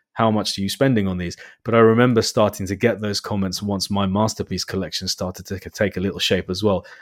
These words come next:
And I think, Six, I remember you getting asked that on a regular basis as well, like, "How much do you spend on toys?" And it was usually directed at this masterpiece level content.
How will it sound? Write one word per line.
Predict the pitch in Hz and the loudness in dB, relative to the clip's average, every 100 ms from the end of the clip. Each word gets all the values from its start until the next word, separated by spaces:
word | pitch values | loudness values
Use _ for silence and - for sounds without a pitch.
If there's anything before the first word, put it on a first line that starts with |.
| - | -12
And | 98 | -10
I | |
think, | - 143 107 | 2 2 2
Six, | 107 - | -4 -2
I | 101 | 0
remember | 107 107 | 2 2
you | 95 113 117 | 2 2 2
getting | 95 85 | 0 -2
asked | 95 92 - | -6 -6 -4
that | 95 | -6
on | 85 87 | -4 -4
a | |
regular | 92 92 90 90 | -2 -2 -2 -2
basis | 95 92 87 | -2 -2 -6
as | 82 98 | -6 -4
well, | 92 | -2
like, | 85 | 0
"How | 104 101 | 0 0
much | 90 - | -4 -6
do | 92 | -8
you | 90 | -6
spend | - 98 92 | -4 -4 -4
on | 90 | -6
toys?" | - 98 90 - - - | -2 -2 -4 -10 -20 -8
And | 101 | -4
it | 104 | -2
was | 104 98 | 0 4
usually | 123 117 98 | 6 6 2
directed | 90 101 104 110 - 92 | 0 2 2 0 -4 -8
at | 92 90 | -6 -6
this | 95 101 | -6 -2
masterpiece | 101 98 - - 87 95 | -2 -2 -6 -10 -8 -6
level | 90 78 | -6 -8
content. | - 95 - 78 | -14 -14 -14 -18